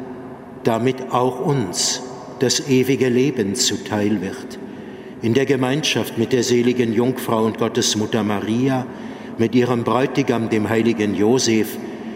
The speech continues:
mit deinen Aposteln, den heiligen Timotheus und Titus, den heiligen drei Königen und allen, die bei dir Gnade gefunden haben von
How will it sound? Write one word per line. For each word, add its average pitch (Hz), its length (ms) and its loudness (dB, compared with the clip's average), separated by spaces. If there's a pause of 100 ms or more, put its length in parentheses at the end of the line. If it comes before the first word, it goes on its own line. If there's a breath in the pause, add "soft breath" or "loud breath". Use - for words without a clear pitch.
(180 loud breath)
mit 123 340 0
deinen 131 320 2
Aposteln, 127 680 0
den 101 180 0
heiligen 117 500 2
Timotheus 120 720 2
und 104 280 -2
Titus, - 520 0 (400 loud breath)
den 104 200 4
heiligen 123 480 4
drei 110 240 2
Königen 139 640 2
und 101 240 -2
allen, 143 380 2 (560 loud breath)
die 117 100 4
bei 120 180 2
dir 151 280 2
Gnade 139 500 2
gefunden 139 640 0
haben 113 320 0
von 110 260 0